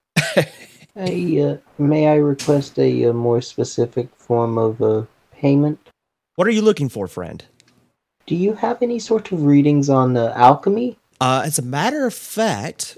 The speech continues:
Speaker 3: and he turns around, and the bookshelf that's sitting behind the counter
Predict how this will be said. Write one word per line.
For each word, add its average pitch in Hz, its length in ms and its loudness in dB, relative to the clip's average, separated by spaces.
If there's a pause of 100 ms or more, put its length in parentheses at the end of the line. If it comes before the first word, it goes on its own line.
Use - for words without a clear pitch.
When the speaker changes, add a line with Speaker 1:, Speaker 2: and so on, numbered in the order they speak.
(120)
Speaker 3:
and 120 140 -4
he 120 200 -8
turns 123 400 -6
around, 101 760 -6
and 101 380 -6
the 98 60 -12
bookshelf 123 720 -6
that's 113 220 -6
sitting 120 300 -4
behind 107 500 -6
the 101 100 -10
counter 120 640 -8